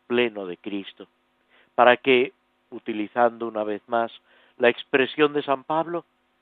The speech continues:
Cristo lo sea todo en todos, y formemos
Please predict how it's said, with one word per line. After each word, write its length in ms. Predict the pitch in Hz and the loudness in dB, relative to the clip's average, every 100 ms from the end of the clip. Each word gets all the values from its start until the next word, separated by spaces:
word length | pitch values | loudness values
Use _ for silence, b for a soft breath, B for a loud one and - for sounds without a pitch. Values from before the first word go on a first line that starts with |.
| _ _ | _ _
Cristo 440 | 165 185 190 - 196 | 2 2 0 -2 -2
lo 140 | 175 | -2
sea 360 | - 208 208 - _ _ _ _ - | -2 0 0 -4 _ _ _ _ -2
todo 420 | 220 233 247 214 _ _ _ _ _ - | 0 0 -4 -10 _ _ _ _ _ -10
en 180 | 120 113 | -10 -6
todos, 360 | 139 123 104 - - _ _ _ _ _ _ _ _ _ _ _ _ _ _ _ | -8 -8 -16 -20 -20 _ _ _ _ _ _ _ _ _ _ _ _ _ _ _
y 80 | - | -14
formemos 600 | - 131 123 156 143 139 | -2 -2 2 2 2 -6